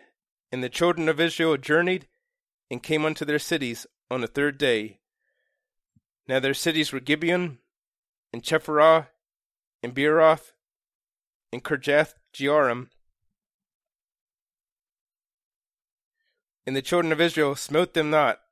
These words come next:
because the princes of the congregation had sworn unto them by the Lord God of Israel, and all the congregation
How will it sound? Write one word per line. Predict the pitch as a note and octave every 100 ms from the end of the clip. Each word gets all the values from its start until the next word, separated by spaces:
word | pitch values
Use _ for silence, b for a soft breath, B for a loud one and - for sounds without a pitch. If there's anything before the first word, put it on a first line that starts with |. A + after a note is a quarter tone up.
| _ _ _ _ _ _ _ _
because | - D#3 D3
the | B2+
princes | - E3 D#3+ D3
of | C#3
the | -
congregation | D#3+ D3+ C#3 C#3+ D3 - A#2+ A2 _ _ _ _ _ _ _
had | - C3
sworn | - C#3+ C#3+
unto | E3 -
them | B2 A#2 A#2+ A2 _ _ _
by | C3+ C#3
the | C3+
Lord | C#3 D3 C#3
God | C#3+
of | C#3
Israel, | D#3 D3 A#2 G#2+ A2 _ _ _ _ _ _ _ -
and | B2
all | C#3+
the | D3
congregation | D3 D3+ C#3+ C3+ C#3+ C#3 C3+ A#2+